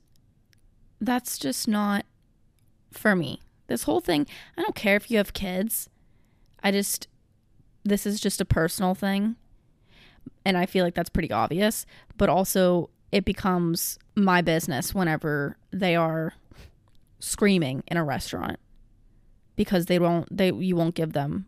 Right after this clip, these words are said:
their iPad. That's whenever we have an issue. That's when things get a little bit personal. And they're messy. Kids are so messy.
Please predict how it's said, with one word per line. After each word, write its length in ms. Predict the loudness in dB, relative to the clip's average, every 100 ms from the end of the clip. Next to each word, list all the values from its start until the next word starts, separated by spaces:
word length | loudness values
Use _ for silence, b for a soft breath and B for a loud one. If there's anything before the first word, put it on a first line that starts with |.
| -4
their 140 | 0 0
iPad. 460 | -2 -4 -6 -8 -10 _ _ 2
That's 260 | 2 2
whenever 280 | -2 -2 -2
we 100 | -2
have 160 | -2 -4
an 80 | -6
issue. 380 | -6 -8 -10 -12 -18 _ _ _ -20 -2
That's 240 | 0 0
when 160 | 0 2
things 300 | 2 0 -2
get 220 | -4 -4
a 40 | -4
little 420 | -2 0 0 -2 -8 _ _ -8
bit 220 | -4 -2 -4 -20 -8
personal. 400 | -6 -6 -8 -12 -16 _ -2
And 540 | 0 2 0 -2 -4 -12 _ _ _ _ _ _ _ _ -2
they're 200 | 2 4
messy. 460 | 2 0 -6 -10 -20 -20 -20 _ _ _ _ _ _ -6
Kids 400 | 2 4 2 -2 0
are 480 | 2 4 2 0 -6 _ _ _ _ _ _ _ _ _ _ _
so 480 | -8 -2 2 2 2
messy. 560 | 0 -2 -6 -10 -16